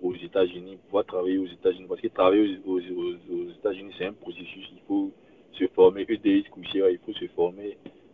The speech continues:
à des écoles que eux comprennent. Donc moi, par exemple, j'ai des certi-, j'ai des certifications avec, euh, Oxford University.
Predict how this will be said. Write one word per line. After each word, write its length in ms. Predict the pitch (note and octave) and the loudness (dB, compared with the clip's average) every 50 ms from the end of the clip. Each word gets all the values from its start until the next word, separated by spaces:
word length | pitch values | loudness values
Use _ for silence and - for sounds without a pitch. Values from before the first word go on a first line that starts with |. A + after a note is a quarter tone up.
| _ | _
à 120 | - G2 F#2+ | 2 4 4
des 240 | G#2+ G2+ G2 G2 | 6 4 2 2
écoles 380 | G#2+ G#2 - - B2+ B2+ B2 B2 - - | 0 2 6 8 8 8 8 4 -2 -4
que 160 | - B2+ A2+ - | -2 -2 0 4
eux 100 | C#3 C3 | 4 4
comprennent. 520 | A#2+ - G#2 G2 F#2+ - A2 G2+ F#2 F2 D#2+ - _ _ _ _ _ _ _ - | 4 2 -4 -6 -2 0 0 0 0 -2 -10 -20 _ _ _ _ _ _ _ -10
Donc 100 | G#2 G#2+ | 0 4
moi, 140 | A#2 B2+ | 4 6
par 160 | B2 A#2+ G#2+ G2+ | 8 8 8 8
exemple, 220 | G#2 G#2+ A2 A2 | 8 4 2 0
j'ai 120 | G#2 G2 | 0 0
des 120 | G2 F#2+ F#2 | 0 0 -2
certi-, 260 | - - F#2 - _ - | -2 -4 -6 -6 _ -6
j'ai 140 | - G#2 G2 | -2 -2 -2
des 100 | G2+ F#2 | -2 -2
certifications 600 | - G2+ F2+ - - - - - - - A2+ A2 | -2 -2 -4 -4 -6 -6 -6 -4 -2 -2 0 0
avec, 280 | G#2 G#2 G#2 G2+ - | 2 2 0 0 0
euh, 460 | G2+ F#2+ F#2+ F#2+ F#2+ F#2 F2+ F2+ F2 - _ _ _ _ _ _ | 0 0 2 2 0 0 0 -2 -4 -6 _ _ _ _ _ _
Oxford 340 | - G#2+ A2 - - A2 G#2 G2+ | 2 2 2 2 2 2 2 2
University. 800 | G2+ G2 F#2+ F#2 F2+ F#2+ G2+ G#2 G2+ - A2 - - A2+ A#2+ C3 | 2 -4 -4 -4 0 2 2 2 2 -2 -12 -18 -18 -18 -18 -18